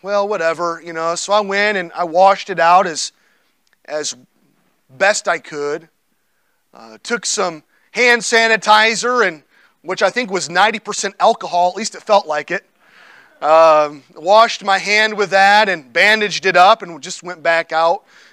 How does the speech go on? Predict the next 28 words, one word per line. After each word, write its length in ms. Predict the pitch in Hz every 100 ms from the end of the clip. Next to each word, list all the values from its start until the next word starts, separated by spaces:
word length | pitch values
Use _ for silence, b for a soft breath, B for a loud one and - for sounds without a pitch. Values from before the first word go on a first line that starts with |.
| _
and, 360 | 143 151 151 147
uh, 80 |
continued 680 | 151 165 160 190 190 180 175
vacation 520 | 147 170 180 175 175
Bible 320 | 160 160 160 160
school 280 | - 160
there 300 | 151 156 165
in 80 | 190
the 80 | 147
village 500 | 127 165 165 160 - b b _
that 100 | 139
we 100 | 160
were 200 | 151 151
in. 320 | 151 156 160 _ _ _ _ _ _ _ _ _ _ _ _ _
S-, 160 | - -
then 220 | 254 285
several 380 | - 311 285 240
days 420 | 233 277 302 254
had 160 | 233
passed, 480 | - 196 185 226 -
and 60 | 226
we 60 |
were 60 | 226
preparing 640 | - 208 - 262 277 285 214
to 100 | 196
head 200 | 240 233
home, 480 | - 247 220 247
and 160 | 214 180